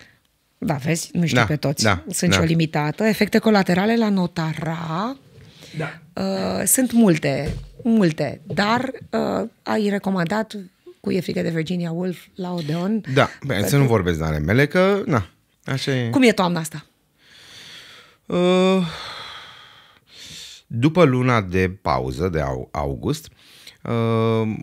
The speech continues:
Speaker 2: o să f-, reintrăm în ritm, uh, și cu nou spectacol, cu Lumea lui Frank.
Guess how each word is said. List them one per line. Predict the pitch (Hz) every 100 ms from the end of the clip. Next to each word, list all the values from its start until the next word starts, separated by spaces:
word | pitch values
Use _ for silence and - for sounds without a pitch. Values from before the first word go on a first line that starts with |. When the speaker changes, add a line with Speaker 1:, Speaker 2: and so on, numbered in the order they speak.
| -
Speaker 2:
o |
să | 135 156
f-, | - - - -
reintrăm | 113 135 131 123 113
în | 90
ritm, | 92 139 - - - - _
uh, | - 110 104 101 95 - _ _ _ - _ _ -
și | - -
cu | -
nou | 117 123 113
spectacol, | - 85 90 98 123
cu | 92
Lumea | 90 85 87 82
lui | 73
Frank. | 67 110 170 -